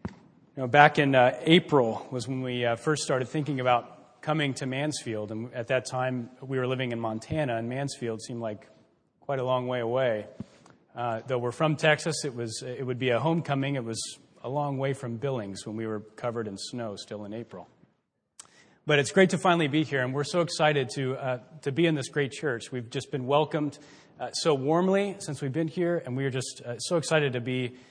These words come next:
uh, partnering with you all to build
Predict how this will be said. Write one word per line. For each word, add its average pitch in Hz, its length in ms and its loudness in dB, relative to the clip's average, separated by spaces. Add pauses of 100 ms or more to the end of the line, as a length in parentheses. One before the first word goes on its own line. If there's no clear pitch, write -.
(160)
uh, 120 180 0 (160)
partnering 160 380 4
with 143 180 -4
you 143 140 2
all 143 180 4
to 120 360 -6 (380)
build 147 460 2